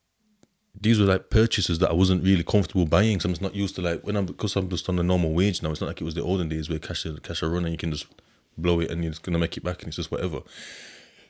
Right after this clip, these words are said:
You know, I'm afraid to buy things in case it's mash up and I just, you know, the ones that, like, it's just mad.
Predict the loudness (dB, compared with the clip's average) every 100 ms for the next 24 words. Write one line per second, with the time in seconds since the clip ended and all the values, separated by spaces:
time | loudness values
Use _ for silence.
0 | _ _ -20 _ _ -2 -2 -2 -6 _
1 | _ -4 -4 0 8 10 10 6 -2 -16
2 | _ -2 4 6 6 4 0 0 0 2
3 | 2 0 0 0 0 -2 0 2 0 0
4 | -4 -8 -18 _ _ -4 0 2 4 2
5 | 2 0 0 0 0 -4 -8 -8 -4 -2
6 | -2 -4